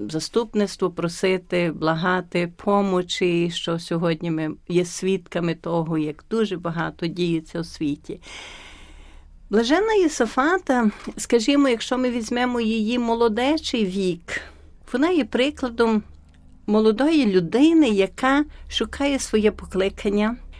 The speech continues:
яка є відкрита на діалог, яка...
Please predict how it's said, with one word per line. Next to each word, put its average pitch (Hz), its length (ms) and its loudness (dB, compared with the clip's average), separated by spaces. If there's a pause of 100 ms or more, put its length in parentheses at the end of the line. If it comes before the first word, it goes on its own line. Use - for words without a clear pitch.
(140)
яка 190 320 0
є 254 200 2
відкрита 262 640 0
на 196 160 2
діалог, 165 800 -2 (400)
яка... 277 760 0